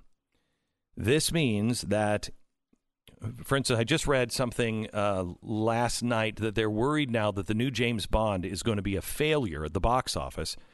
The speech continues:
because who is going to go watch a movie in a movie theater,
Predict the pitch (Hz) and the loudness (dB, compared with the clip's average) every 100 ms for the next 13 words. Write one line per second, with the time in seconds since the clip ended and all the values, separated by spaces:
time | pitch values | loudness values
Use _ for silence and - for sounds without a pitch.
0 | - _ _ 113 110 113 101 - 143 151 | -20 _ _ 0 2 2 2 0 4 4
1 | 151 151 127 127 123 120 113 110 110 101 | 2 0 0 2 2 2 0 2 2 4
2 | 95 107 87 - - 104 98 131 104 78 | 2 2 0 -6 -4 -2 0 0 0 -4
3 | 80 - 120 117 117 117 151 123 92 - | -8 -6 -2 0 2 2 2 0 -2 -4
4 | 73 55 - | -6 -8 -14